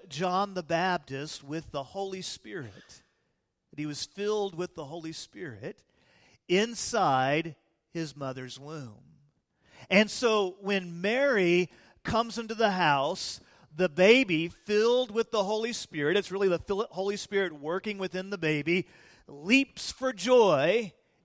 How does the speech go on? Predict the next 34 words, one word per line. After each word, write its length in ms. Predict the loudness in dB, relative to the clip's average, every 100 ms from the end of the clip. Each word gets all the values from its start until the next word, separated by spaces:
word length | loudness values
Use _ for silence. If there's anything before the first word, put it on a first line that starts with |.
| -4
in 100 | -2
excitement 960 | -2 -2 -2 2 2 0 -4 -4 -6 -20 _ _ _ _ _ _
that 160 | -2 -2
the 80 |
Son 240 | -2 -2 -2
of 140 | 2
God 340 | 8 10 10 8
has 220 | 2 0
entered 240 | -4 -2
the 100 | -2
house. 800 | -2 -4 -6 -12 _ -18 -16 -18 _ _ _ _ _ _ _ -2
I 160 | 4
have 180 | 4 4
a, 20 |
a, 360 | 2 0 -2 -8 -10 _
two 160 | -10 -6
sons. 460 | -4 -2 -4 -6
My, 240 | -2 -2 -4 -20 -14
my 160 | -6 -6
three-year-old, 880 | -6 -12 -6 -2 0 0 -2 -2 -4
his 220 | -8 -6
name 240 | -8 -8
is 120 | -12
Bennett. 440 | -12 -4 -4 -4 -8
He's 280 | -6 -8 -4
at 160 | -6 -6
one 180 | -10
of 80 | -8
those 300 | -8 -8 -10
really 560 | -14 -6 -2 -2 -4 -8 _
cute 400 | -14 -12 -12 -14
stages 540 | -10 -8 -8 -10 -14
in 80 | -10
life. 420 | -6 -4 -6 -8